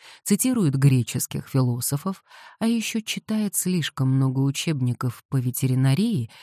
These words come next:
и держит в качестве домашних любимцев животных, от которых другие мечтают избавиться. И я даже знаю, что незаметно для себя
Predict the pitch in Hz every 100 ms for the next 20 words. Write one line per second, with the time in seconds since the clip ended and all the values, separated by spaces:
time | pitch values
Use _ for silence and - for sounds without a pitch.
0 | - - 151 139 127 127 - - 120 -
1 | - - 135 139 151 135 127 131 120 -
2 | 113 135 135 139 127 - 127 127 190 202
3 | 120 - - - _ _ - 143 - 131
4 | 131 123 123 127 123 185 262 277 - 196
5 | - - 113 113 - 131 113 92 - -
6 | - - _ _ _ _ 135 127 127 123
7 | 117 120 120 127 143 196 151 120 _ -
8 | - - 147 143 135 131 135 135 120 143
9 | 135 160 - - 120 135 190